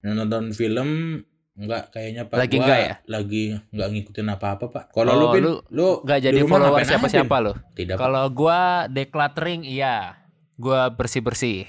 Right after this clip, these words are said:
Speaker 2: bantu bersih-bersih rumah.
Speaker 1: Bersih-bersih apaan? Kan rumah lu udah bersih, Pak. Lu kan ada pembantu, Pak.
Speaker 2: Kagak ada, Pak. Pembantu gua lagi, apa,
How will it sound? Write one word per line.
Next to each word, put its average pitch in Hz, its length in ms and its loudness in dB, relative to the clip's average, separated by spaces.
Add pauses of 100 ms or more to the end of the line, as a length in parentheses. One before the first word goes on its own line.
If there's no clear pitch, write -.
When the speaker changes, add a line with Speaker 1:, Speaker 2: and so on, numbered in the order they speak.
(200)
Speaker 2:
bantu 107 360 -4
bersih-bersih 110 480 -2
rumah. 104 380 -4 (180)
Speaker 1:
Bersih-bersih 104 460 -2
apaan? 143 240 -2
Kan 156 140 -2
rumah 143 140 2
lu 160 80 2
udah 147 140 0
bersih, 151 220 -4
Pak. 110 160 -10
Lu 113 100 -12
kan 170 140 -8
ada 165 100 -6
pembantu, 156 380 -4
Pak. 92 140 -10 (680)
Speaker 2:
Kagak 117 320 0
ada, 180 120 -2
Pak. 151 180 0
Pembantu 131 300 -2
gua 175 160 0
lagi, 123 640 -2 (240)
apa, 127 440 0